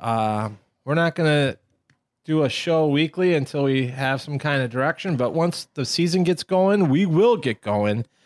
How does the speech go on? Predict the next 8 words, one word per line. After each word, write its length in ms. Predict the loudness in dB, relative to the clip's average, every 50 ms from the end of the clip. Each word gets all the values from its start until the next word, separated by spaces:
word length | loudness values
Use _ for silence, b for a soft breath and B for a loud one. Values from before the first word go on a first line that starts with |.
| _ _ _ _ _ _ _ _ _ _ -14
And, 500 | -8 -4 -2 -2 0 0 -2 -2 -2 0
uh, 320 | 0 0 0 0 -2 -4 -6 _ _ _ _ -10
I 80 | -10
think 240 | -4 -2 -2 0 0
our 120 | 0 -2 -2
first 320 | 0 0 0 0 2 0
show 240 | 0 2 2 2 2
back 540 | 2 0 0 2 0 -2 -4 -8 -18 -20